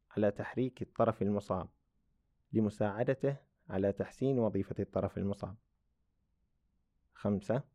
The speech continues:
العلاج باستخدام نطاق الحركة. يمكن لبعض التمارين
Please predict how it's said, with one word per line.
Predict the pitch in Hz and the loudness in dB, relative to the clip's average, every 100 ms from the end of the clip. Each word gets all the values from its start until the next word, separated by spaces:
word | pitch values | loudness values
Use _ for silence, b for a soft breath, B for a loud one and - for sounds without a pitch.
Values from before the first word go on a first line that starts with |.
| _ _ _ _ _ - | _ _ _ _ _ -2
العلاج | 101 98 95 98 - | 0 2 0 0 -2
باستخدام | 131 - 117 - 110 107 | -6 -6 -6 0 2 2
نطاق | 104 101 95 101 | 0 0 -2 -2
الحركة. | 92 - 117 - 127 - _ _ _ _ _ _ _ _ - | -4 -2 -4 -2 -4 -6 _ _ _ _ _ _ _ _ -2
يمكن | 107 - 101 | -2 0 -2
لبعض | 101 120 135 | 2 2 2
التمارين | 139 - 131 127 127 101 87 | -4 0 0 2 2 2 0